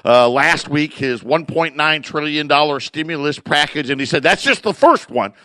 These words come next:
Got another one coming next." Over the weekend, he said that he wants to legalize eleven million,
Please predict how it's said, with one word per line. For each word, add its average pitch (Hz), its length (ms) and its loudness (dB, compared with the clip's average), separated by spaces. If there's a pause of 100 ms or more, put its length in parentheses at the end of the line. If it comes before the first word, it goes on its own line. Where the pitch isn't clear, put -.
(100)
Got 180 160 2
another 262 280 4
one 302 200 4
coming 294 360 2
next." - 480 0 (1800)
Over 202 240 6
the 208 80 8
weekend, 208 500 6
he 196 140 2
said 202 400 2
that 180 400 2 (360)
he 165 140 2
wants 190 380 2
to 185 280 0
legalize 180 1300 -2 (1900)
eleven 180 880 2
million, 180 640 2